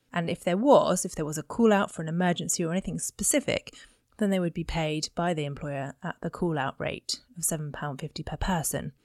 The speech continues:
But they were not entitled, therefore, to have national minimum wage paid to them for the full period of time that they were required to be on call.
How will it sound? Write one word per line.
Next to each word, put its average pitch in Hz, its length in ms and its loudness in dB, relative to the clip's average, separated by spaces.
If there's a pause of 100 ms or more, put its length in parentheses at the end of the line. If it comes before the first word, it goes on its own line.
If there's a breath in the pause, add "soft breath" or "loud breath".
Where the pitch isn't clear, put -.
(260)
But - 120 2
they 175 100 4
were 190 100 2
not 214 320 4
entitled, 156 520 -4
therefore, 143 440 -2
to 170 160 0
have 165 340 -4 (360 soft breath)
national 185 380 -2
minimum 165 340 -2
wage 170 280 0
paid 147 280 -4
to - 60 -10
them 147 180 -10
for 175 120 -14
the 175 100 0
full 220 260 4
period 151 320 -4
of - 80 -12
time 143 340 -4 (360 loud breath)
that 151 120 -2
they 160 120 0
were 151 100 -2
required 147 400 -6
to - 80 -8
be 147 120 -6
on 143 180 -8
call. - 320 -6